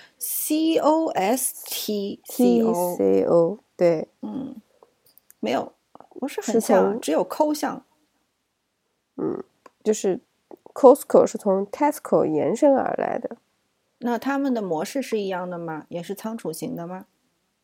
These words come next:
Speaker 2: 嗯，不是。
Speaker 1: 哦，只是名字是吧？
Speaker 2: 只，嗯，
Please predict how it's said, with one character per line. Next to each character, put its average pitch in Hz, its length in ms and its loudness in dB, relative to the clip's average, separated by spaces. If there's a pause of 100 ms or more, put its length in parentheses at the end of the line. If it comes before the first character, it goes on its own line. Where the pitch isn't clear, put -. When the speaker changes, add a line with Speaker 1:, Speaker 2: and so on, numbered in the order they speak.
Speaker 2:
嗯， 190 80 0
不 180 160 -2
是。 - 280 -4 (280)
Speaker 1:
哦， 170 160 -8
只 160 120 -12
是 196 160 -10
名 175 140 -8
字 196 340 -4
是 - 120 -10
吧？ - 200 -10 (100)
Speaker 2:
只， 180 60 0
嗯， 185 180 0